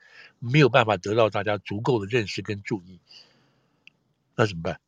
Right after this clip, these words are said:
我其实，其实对这个事情来讲，我一直有一个，就是从他爸爸，从金，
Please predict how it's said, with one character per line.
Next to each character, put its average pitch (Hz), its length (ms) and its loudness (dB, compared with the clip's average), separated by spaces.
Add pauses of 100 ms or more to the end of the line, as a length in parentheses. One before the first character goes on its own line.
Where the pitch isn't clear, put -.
(800)
我 127 180 6
其 170 240 6
实， 196 180 2
其 - 160 4
实 185 100 8
对 170 200 6
这 180 180 0
个 120 80 4
事 104 60 -4
情 117 120 -2
来 98 120 2
讲， 92 180 -4
我 107 160 -4
一 135 160 0
直 107 100 -6
有 95 120 0
一 - 20 0
个， 117 220 0
就 131 200 4
是 123 60 4
从 117 220 -2
他 127 100 6
爸 135 160 8
爸， 92 160 -2
从 107 240 -10
金， 131 220 -12